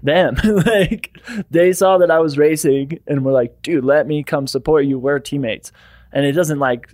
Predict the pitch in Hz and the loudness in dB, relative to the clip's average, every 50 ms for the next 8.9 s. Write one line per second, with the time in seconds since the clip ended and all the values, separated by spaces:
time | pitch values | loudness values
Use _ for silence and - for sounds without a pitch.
0 | _ - - - - - - - 143 131 127 127 127 - - - - 123 120 117 | _ -16 -12 -10 -8 -8 -4 -2 0 0 2 0 -2 -4 -6 -6 -4 -4 -2 -2
1 | 117 117 113 113 113 113 117 107 107 107 107 113 110 104 113 117 117 113 104 107 | -4 -6 -6 -8 -8 -10 -10 -10 -10 -10 -10 -10 -10 -10 -8 -8 -8 -8 -10 -10
2 | 117 - _ _ _ _ _ _ _ _ - 120 110 - 123 120 117 117 113 113 | -12 -16 _ _ _ _ _ _ _ _ -12 -12 -8 -4 -4 -2 -2 -2 -4 -4
3 | 107 107 104 107 - _ _ _ _ - 135 131 127 139 143 - - 110 123 120 | -6 -8 -8 -10 -14 _ _ _ _ -2 2 2 2 2 0 -4 -6 -4 -4 -2
4 | 135 - 247 247 214 180 - - - - - 208 202 - - - - 180 160 - | -2 0 0 2 2 0 -2 -4 -10 -14 -10 -8 -8 -6 -4 -2 -2 0 0 0
5 | 208 196 175 165 170 180 185 - 214 190 160 - - 160 156 160 160 151 - 156 | 2 2 2 2 2 0 0 -2 -2 -4 -4 -2 0 2 2 2 0 0 0 2
6 | 143 - - - - - - - - - - - - 143 143 139 135 131 123 123 | 2 2 0 -2 -8 -18 -20 -20 -20 -20 -8 -4 0 2 2 2 2 2 0 0
7 | 120 120 123 123 _ _ _ _ _ _ _ - - 156 147 139 139 165 160 151 | -2 -4 -8 -10 _ _ _ _ _ _ _ -4 -2 -2 -2 -2 -2 -4 -2 -2
8 | 175 170 175 180 - - - 147 147 147 139 131 127 123 120 113 - - | 0 0 0 0 -2 -2 -4 -4 -2 0 0 0 0 0 0 0 -2 -8